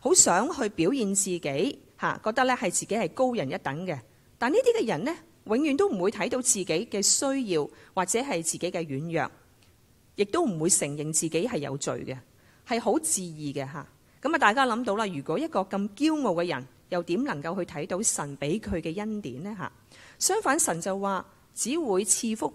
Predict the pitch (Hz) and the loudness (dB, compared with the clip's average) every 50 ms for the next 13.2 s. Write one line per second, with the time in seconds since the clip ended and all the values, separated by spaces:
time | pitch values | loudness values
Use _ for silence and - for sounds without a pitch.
0 | - - 147 139 156 208 - - - - 277 269 262 254 247 247 247 247 240 220 | -4 -4 -4 -4 -4 -6 -8 -12 -4 -2 -2 -2 0 -2 -4 -4 -4 -4 -6 -4
1 | 175 160 151 - - 123 _ _ _ - - - _ - 349 622 622 - 370 330 | -6 -8 -10 -12 -14 -18 _ _ _ -20 -20 -20 _ -4 -4 -2 2 4 4 6
2 | 330 - 277 311 381 - - - 277 262 262 262 226 208 147 190 247 262 254 - | 6 4 0 0 2 2 4 4 4 2 0 0 0 -2 -2 0 -2 -2 -4 -2
3 | - 262 233 233 240 240 175 143 - 247 330 349 - - - 262 226 220 226 - | 2 4 4 4 4 2 -2 -2 0 0 0 2 2 0 0 0 -2 -2 -2 -2
4 | 233 226 226 - 196 - 196 - - - 349 349 359 349 - 339 330 302 180 180 | -2 -2 -2 2 2 2 2 2 0 0 0 0 -2 -2 -2 -2 0 0 0 0
5 | 175 - - 269 269 285 262 202 185 185 - 220 226 220 214 233 254 180 156 165 | 0 0 0 0 0 0 0 0 -2 0 0 0 0 0 -2 -4 -4 -4 -4 -6
6 | - 180 175 170 131 - - - _ _ _ _ _ _ _ - _ _ _ _ | -6 -8 -6 -8 -8 -10 -10 -20 _ _ _ _ _ _ _ -20 _ _ _ _
7 | _ _ - - _ - 294 294 240 208 170 175 - - 247 233 240 240 - 214 | _ _ -20 -18 _ -4 -2 -2 0 0 0 -2 -2 -4 -4 -2 -2 -2 -2 -4
8 | 214 214 214 240 - - _ _ - - - - - - - 370 440 466 415 415 | -4 -4 -4 -6 -8 -12 _ _ -20 -20 -20 -20 -20 -2 0 0 2 4 4 2
9 | 381 370 294 233 226 220 208 - 349 - - - - - 208 247 254 254 240 240 | 4 4 2 0 2 2 2 2 0 -2 -4 -12 -8 -2 -2 0 0 0 0 0
10 | 262 262 262 - - - 262 262 - - - 185 170 180 185 214 254 254 233 220 | 0 0 0 0 2 2 0 -2 -2 -4 -8 -6 -4 -2 -2 0 0 0 0 -2
11 | - 233 202 - 202 285 349 330 320 277 247 269 247 220 - - 302 320 311 294 | -2 -2 0 -2 0 0 0 0 0 0 0 0 0 -2 0 2 4 4 4 4
12 | 277 247 220 165 131 135 - - - - - _ _ 196 226 247 233 302 311 302 | 4 4 4 2 2 -2 -8 -20 -20 -20 -20 _ _ 0 2 2 4 2 2 2
13 | 254 233 240 233 | 2 0 2 0